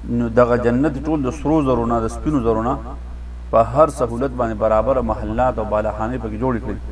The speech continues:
او دا په درې سوه کال کې پو-، پوره شو. چې کله دوی بیا د دې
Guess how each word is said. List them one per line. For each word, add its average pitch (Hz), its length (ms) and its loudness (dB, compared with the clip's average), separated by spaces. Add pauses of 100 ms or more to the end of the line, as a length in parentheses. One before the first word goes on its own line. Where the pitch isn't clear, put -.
(1900)
او 113 120 0
دا 143 180 8
په 131 200 2 (1600)
درې 151 180 6 (100)
سوه 120 160 4
کال 131 300 6
کې 123 180 0 (260)
پو-، 113 400 -6
پوره 110 160 -2
شو. 107 260 -6 (760)
چې - 140 -12
کله 117 160 -2 (160)
دوی 156 160 0 (420)
بیا 139 220 2
د - 20 0 (140)
دې 143 140 2